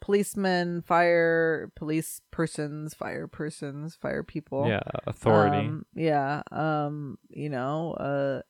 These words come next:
Speaker 1: ambulance people, um, the doctors and nurses and, uh, chaplains and everybody, like,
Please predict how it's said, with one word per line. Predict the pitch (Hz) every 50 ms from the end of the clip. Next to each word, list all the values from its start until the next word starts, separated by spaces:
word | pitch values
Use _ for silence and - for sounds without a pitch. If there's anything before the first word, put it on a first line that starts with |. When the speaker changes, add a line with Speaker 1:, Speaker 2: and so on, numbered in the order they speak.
| - -
Speaker 1:
ambulance | 170 190 190 190 202 196 185 185 180 180 185 180 - - - - - - - - - - - 339 - - _ -
people, | 214 190 175 - - 165 165 160 156 156 151 151 151 151 151 156 151 _ _ _ _ _ _ _ _ -
um, | 151 151 151 143 139 135 135 131 131 131 127 123 117 90 76 - 87 - - - _ -
the | 139 131 127 123 123 120 - 87 85 92 - -
doctors | - 180 185 185 196 - - - 185 180 180 180 165
and | 175 175 170
nurses | 160 165 175 185 - - - 180 175 170 170 170 165 160 165
and, | 165 160 165 160 160 160 160 156 156 - -
uh, | - - - 120 120 107 - - - - - - - -
chaplains | - 226 175 190 - - 185 185 180 175 175 175 175 175 165 151
and | 170 160 160 160 160 160 156 151
everybody, | 135 143 180 196 185 208 196 165 151 151 123
like, | 147 175 170 165 165 - -